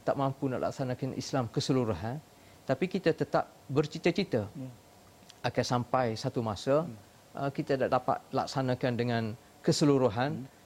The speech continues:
Speaker 1: Dan pada masa tu kita yakin orang bukan Islam boleh terima dengan baik sebagaimana sejarah Islam, uh, terdahulu.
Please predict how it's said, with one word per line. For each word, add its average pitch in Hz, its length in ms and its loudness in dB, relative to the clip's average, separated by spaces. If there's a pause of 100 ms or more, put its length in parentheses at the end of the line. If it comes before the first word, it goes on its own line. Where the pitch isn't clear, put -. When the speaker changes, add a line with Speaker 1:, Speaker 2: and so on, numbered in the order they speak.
Speaker 1:
Dan 156 160 2
pada 160 240 2
masa 160 240 0
tu 175 180 -2
kita 170 240 0
yakin 165 400 2 (300)
orang 160 180 4
bukan 156 240 0
Islam 170 460 -2
boleh 185 240 4
terima 165 420 0 (140)
dengan 135 240 0
baik 113 240 0 (160)
sebagaimana 123 560 2
sejarah 117 400 0
Islam, 127 400 -4 (460)
uh, 117 160 -2
terdahulu. 107 500 0